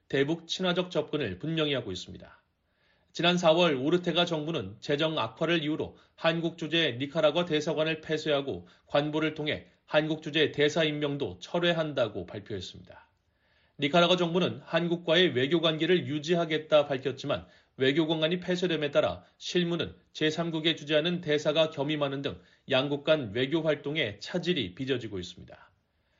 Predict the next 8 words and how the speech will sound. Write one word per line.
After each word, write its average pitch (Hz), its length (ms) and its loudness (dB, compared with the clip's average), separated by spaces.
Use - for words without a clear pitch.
반면 156 420 2
북한과는 170 560 0
올해 156 260 0
초 117 220 -4
새롭게 175 640 0
대사관 160 480 0
설치에 160 500 -2
합의했고 139 680 -4